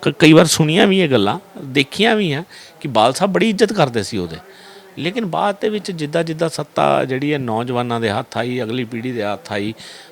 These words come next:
ਉਹ ਪੰਥਕ ਜਿਹੜੇ ਪੁਰਾਣੇ ਲੀਡਰ ਸੀਗੇ ਯਾਰ, ਕਿਹੜੇ ਨਹੀਂ ਹੋਏ ਮੈਨੂੰ ਦੱਸੋ? ਸੇਵਾ ਸਿੰਘ ਸੇਖਵਾਂ ਦੀ ਕਿੰਨੀ ਕੁਰਬਾਨੀ ਰਹੀ ਹੈ, ਕਿੰਨਾ ਕੰਮ ਕੀਤਾ ਸੇਵਾ ਸਿੰਘ ਸੇਖਵਾਂ ਨੇ। ਉਹ ਚਲੇ ਗਏ। ਉਹਨਾਂ ਦਾ ਮੁੰਡਾ ਦੇਖੋ ਜਗਰੂਪ ਸੇਖਵਾਂ ਅੱਜ ਕੱਲ੍ਹ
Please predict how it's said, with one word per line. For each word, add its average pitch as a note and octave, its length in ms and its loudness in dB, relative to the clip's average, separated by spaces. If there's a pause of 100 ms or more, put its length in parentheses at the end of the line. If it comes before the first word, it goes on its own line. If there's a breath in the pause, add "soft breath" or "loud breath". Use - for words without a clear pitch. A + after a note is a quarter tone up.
(120)
ਉਹ G#3+ 120 -2
ਪੰਥਕ F#3 480 -4
ਜਿਹੜੇ F3+ 240 -2
ਪੁਰਾਣੇ D3 400 -4
ਲੀਡਰ C3+ 320 -2
ਸੀਗੇ F2 420 -8
ਯਾਰ, E3 240 0
ਕਿਹੜੇ G3+ 240 0
ਨਹੀਂ F#3 280 -2
ਹੋਏ A#2 220 -2
ਮੈਨੂੰ A2 180 -8
ਦੱਸੋ? F2+ 300 -10 (500 loud breath)
ਸੇਵਾ A#2+ 260 0
ਸਿੰਘ C3+ 240 0
ਸੇਖਵਾਂ B2 420 -4
ਦੀ C#3 80 -6
ਕਿੰਨੀ C3 260 -8
ਕੁਰਬਾਨੀ A#2 480 -4
ਰਹੀ B2 260 -2
ਹੈ, B2 160 -4
ਕਿੰਨਾ A#2 240 2
ਕੰਮ B2 260 -2
ਕੀਤਾ B2 360 -8
ਸੇਵਾ A2 260 -2
ਸਿੰਘ A2+ 220 -8
ਸੇਖਵਾਂ A2+ 440 -10
ਨੇ। A#2 120 -12 (760 loud breath)
ਉਹ B2+ 80 -6
ਚਲੇ B2 240 0
ਗਏ। B2 160 -2
ਉਹਨਾਂ B2+ 280 -4
ਦਾ B2+ 60 -2
ਮੁੰਡਾ A2+ 240 0
ਦੇਖੋ A2 200 0
ਜਗਰੂਪ G#2 420 -2
ਸੇਖਵਾਂ G#2+ 440 -2
ਅੱਜ F#2 120 -4
ਕੱਲ੍ਹ F2+ 280 -8